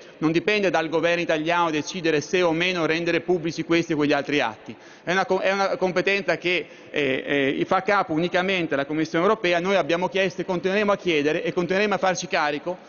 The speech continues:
di dare seguito alle richieste che sono venute sia dalla maggioranza che dall'opposizione su, ehm, in, eh, in questa direzione. Da ultimo, da ultimo, eh, Presidente, questo,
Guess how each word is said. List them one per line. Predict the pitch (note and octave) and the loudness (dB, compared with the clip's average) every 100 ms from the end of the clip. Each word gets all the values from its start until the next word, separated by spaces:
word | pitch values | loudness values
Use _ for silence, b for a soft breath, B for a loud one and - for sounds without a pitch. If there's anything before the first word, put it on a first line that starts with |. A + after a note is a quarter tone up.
| B B | B B
di | E3+ | 0
dare | F#3+ G3+ | 2 2
seguito | G3 F3+ D#3+ E3+ G3 | 0 -2 0 2 2
alle | E3+ F3 | 2 0
richieste | G3+ E3+ F3 F3 E3+ | 0 0 0 0 -2
che | D#3 | -2
sono | F3 E3+ | 0 2
venute | F3 E3 D3+ D3+ | 2 0 0 -2
sia | - G3 | 0 2
dalla | F3+ E3+ | 2 2
maggioranza | E3 E3 F3 E3 C#3+ C3 - B B B | 2 2 2 2 0 -4 -8 B B B
che | - G3 D#3+ | 0 0 2
dall'opposizione | E3+ E3+ F3 F3+ F3+ F3+ E3 D3+ D3 D3 C#3+ B B B B | 0 2 2 2 0 0 2 4 4 2 -2 B B B B
su, | - F3 F3 | 2 2 4
ehm, | E3 D#3+ D3+ D3+ | 4 4 2 -2
in, | F3 F3+ | 0 2
eh, | E3+ D#3+ D#3+ D#3 | 2 2 2 2
in | D#3+ | 2
questa | D#3 F3 D#3+ | 2 2 2
direzione. | D3 C#3 - B2 A2+ A#2+ | 2 0 0 0 0 0
Da | D#3+ | 2
ultimo, | A3+ A#3 - D3 A#2 G#2+ B B | 4 2 2 0 0 -2 B B
da | - F3 | 0 2
ultimo, | G#3+ G#3+ F3 D#3+ - | 2 0 -2 -2 0
eh, | D3+ D#3+ D#3+ | 0 2 2
Presidente, | E3+ F3 F3+ G3+ F3+ E3+ | 2 -2 0 0 0 0
questo, | F#3+ F#3+ F3 D#3 | 0 2 2 2